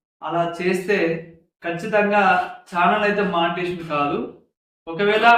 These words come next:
మానిటైజేషన్ అయినా కూడా వాటికి డబ్బులు అయితే రావు ఆ ఛానల్కి. ఛానల్లో బ్లాక్ అయ్యే అవకాశం కూడా ఉంటుంది ఫ్రెండ్స్. నాది కానీ మీది కానీ ఎవరిదైనా కూడా ఒకటే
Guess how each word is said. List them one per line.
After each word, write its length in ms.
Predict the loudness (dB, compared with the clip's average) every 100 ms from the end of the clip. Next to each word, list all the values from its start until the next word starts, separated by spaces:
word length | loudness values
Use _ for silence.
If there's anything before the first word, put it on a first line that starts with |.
| 4
మానిటైజేషన్ 540 | 0 0 0 -2 -2 -2
అయినా 180 | 0 2 2
కూడా 180 | 2 4 2 0 -4 -14 _ _ _
వాటికి 320 | -6 -6 -6 -4
డబ్బులు 240 | -6 -4 -4
అయితే 160 | -2 -2
రావు 160 | -2 -2
ఆ 20 | -6
ఛానల్కి. 420 | -6 -8 -8 -12 -12 -12 _ _ _ _ -2
ఛానల్లో 420 | 0 2 2 2 2
బ్లాక్ 280 | 2 4
అయ్యే 180 | 4 2 2
అవకాశం 460 | -2 -4 -6 -6 -6
కూడా 100 | -6 -8
ఉంటుంది 220 | -6 -10
ఫ్రెండ్స్. 280 | -10 -12 -14 -20 _ _
నాది 300 | -6 -4 -4 -6
కానీ 240 | -4 -4 -4
మీది 220 | -6 -4 -4
కానీ 420 | -4 -4 -6 -8 -10
ఎవరిదైనా 500 | -8 -4 -2 0 -2 -2
కూడా 120 | -4 -4 -6
ఒకటే 240 | -8 -6